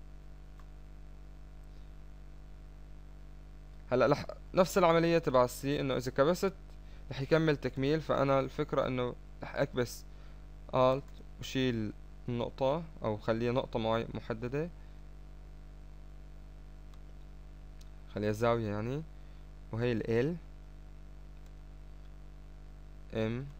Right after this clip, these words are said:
كمان هون، مع انه بدها تصير زاوية، فبساويها الت وكبسة على الزا-، النقطة.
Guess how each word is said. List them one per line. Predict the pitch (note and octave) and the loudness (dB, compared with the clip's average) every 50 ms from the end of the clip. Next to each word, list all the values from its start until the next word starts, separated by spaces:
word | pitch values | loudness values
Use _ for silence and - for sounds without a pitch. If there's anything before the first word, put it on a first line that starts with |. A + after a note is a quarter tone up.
| - - - - | -14 -14 -10 -4
كمان | - A#2 A#2 A#2+ A#2 A2 G#2 G2+ - - - - - - A#2+ | 0 4 6 6 6 6 4 0 -4 -8 -12 -14 -12 -6 -2
هون، | A#2 A2+ G#2+ G#2+ G2+ G2+ - - - - - - - | 0 2 2 2 0 -2 -6 -10 -12 -12 -10 -4 -2
مع | A2 G#2+ | 0 2
انه | G#2+ A#2 A#2 A2 | 2 2 0 0
بدها | G#2 G#2 A2 | -2 -2 -4
تصير | - - - A#2+ A2+ | -2 0 0 0 2
زاوية، | A2 A2 A2+ G#2+ G#2+ G#2+ G2 G2 - - - - - - - - - - - - - - - - - - - - - - | 2 4 4 4 4 2 0 -4 -6 -10 -14 -14 -14 -14 -14 -16 -16 -16 -16 -16 -16 -14 -14 -14 -14 -14 -14 -14 -14 -4
فبساويها | - A2+ G#2+ - - A#2+ A2 A2+ A#2+ A2+ A2+ - B2+ B2+ B2 | 0 0 0 4 6 8 8 10 10 8 10 10 12 12 10
الت | A2+ - - | 10 8 2
وكبسة | A2 - B2+ A#2 - - - A#2 | 0 2 2 2 2 4 4 4
على | G#2+ G#2 | 6 4
الزا-، | G2+ G2+ G2+ A2 A2+ A2 A2 | 4 2 2 2 2 4 4
النقطة. | A2+ A2+ A2+ - - C#3 D3+ F3 | 2 0 -2 0 2 2 2 0